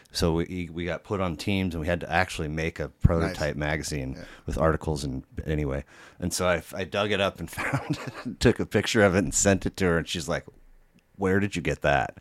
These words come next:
Speaker 2: Uh-huh.
Speaker 1: I was like, "That's why you're in my phone, dude,
Speaker 2: Yeah.
Speaker 1: 'cause I do know you." Uh,
Speaker 2: What,
Speaker 1: but that
Speaker 2: what was her maiden name? I don't
Speaker 1: Uh, Bacon, maybe?
Speaker 2: No, that's, that's, that
Speaker 1: O?
Speaker 2: was her
Speaker 1: O'Brien.
Speaker 2: O'Brien. That's what it is. That's why it's O.
Speaker 1: That's,
Speaker 2: That's
Speaker 1: yes.
Speaker 2: why I knew that. I was trying to figure out what the O
Speaker 1: Yes.
Speaker 2: was. Yeah.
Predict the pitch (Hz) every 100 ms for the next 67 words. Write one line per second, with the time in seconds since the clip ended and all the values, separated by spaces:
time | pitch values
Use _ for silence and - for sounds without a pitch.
0 | - 98 131 117 156 104 104 113 139 -
1 | 131 113 113 117 107 90 92 135 139 123
2 | 127 143 131 120 104 104 110 269 262 98
3 | 85 82 80 - - - - - 110 107
4 | 104 101 120 123 143 - _ - 107 -
5 | 120 135 139 - 135 127 127 139 95 80
6 | 82 - - 98 95 113 113 113 113 110
7 | 120 113 90 107 107 151 165 190 214 -
8 | - - - - 123 - - 98 - -
9 | 107 107 131 131 117 - 113 104 98 95
10 | 73 65 - 110 87 107 101 101 82 98
11 | 101 92 82 78 - 95 87 80 - 113
12 | - 110 101 92 85 - 117 131 113 92
13 | 85 104 - 127 117 120 104 98 92 90
14 | 95 110 101 87 87